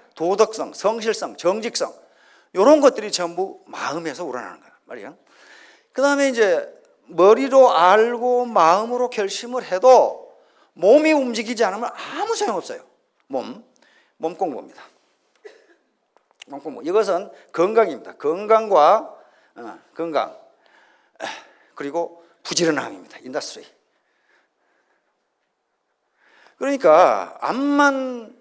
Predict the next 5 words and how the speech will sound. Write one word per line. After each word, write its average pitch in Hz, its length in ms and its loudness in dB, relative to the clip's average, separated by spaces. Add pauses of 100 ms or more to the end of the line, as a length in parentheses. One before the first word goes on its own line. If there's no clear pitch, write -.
(580)
머리로 226 440 0
생각하고 208 640 -4
마음으로 190 480 -4
결심을 185 480 -10
해도 185 440 -4